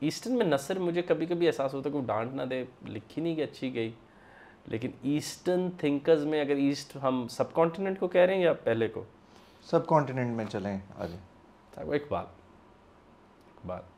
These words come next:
Speaker 2: फिक्शन।
Speaker 1: यार, मैंने नहीं पढ़ी। हम, मुझे मुस्तनसर हुसैन तारड़ साहब की मंतिक़ तैर जदीद किताब बहुत अच्छी लगी है, नई किताबों में, बहुत अच्छी लगी।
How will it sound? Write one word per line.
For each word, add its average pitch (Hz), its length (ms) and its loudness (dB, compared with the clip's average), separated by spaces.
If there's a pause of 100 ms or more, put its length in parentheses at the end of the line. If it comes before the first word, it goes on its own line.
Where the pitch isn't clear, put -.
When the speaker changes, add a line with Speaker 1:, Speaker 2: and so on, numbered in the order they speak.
(180)
Speaker 2:
फिक्शन। 131 440 -2 (1120)
Speaker 1:
यार, 151 120 4
मैंने 151 180 4
नहीं 117 240 0
पढ़ी। 90 200 -6
हम, 135 140 0
मुझे 175 260 6
मुस्तनसर 151 460 4
हुसैन 165 220 0
तारड़ 143 260 4
साहब 156 220 0
की 190 100 0
मंतिक़ 156 380 0
तैर 170 320 4
जदीद 120 340 2
किताब 135 360 2
बहुत 123 320 2
अच्छी 139 220 -4
लगी 92 280 -6
है, 95 160 -12
नई 104 140 -4
किताबों - 380 -12
में, - 160 -20 (560)
बहुत 160 260 4
अच्छी - 280 -4
लगी। - 260 -16